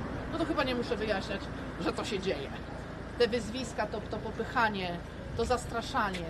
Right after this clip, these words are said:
to nieliczenie się kompletnie z nikim, bo to jest nieliczenie się przede wszystkim z mieszkankami i mieszkańcami tutaj.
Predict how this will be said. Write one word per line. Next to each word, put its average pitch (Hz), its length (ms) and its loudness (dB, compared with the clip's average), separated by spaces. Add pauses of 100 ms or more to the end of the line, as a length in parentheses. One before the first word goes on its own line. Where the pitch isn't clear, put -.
(120)
to 233 60 -2
nieliczenie 254 520 0
się 247 100 -2
kompletnie 247 600 0
z 202 80 -4
nikim, 220 400 -2
bo 226 60 2
to 180 60 -2
jest - 140 -2
nieliczenie 285 380 0
się - 100 -4
przede 254 220 -2
wszystkim - 280 -2
z - 40 0
mieszkankami 247 520 0
i - 40 -2
mieszkańcami 202 520 0
tutaj. - 220 -4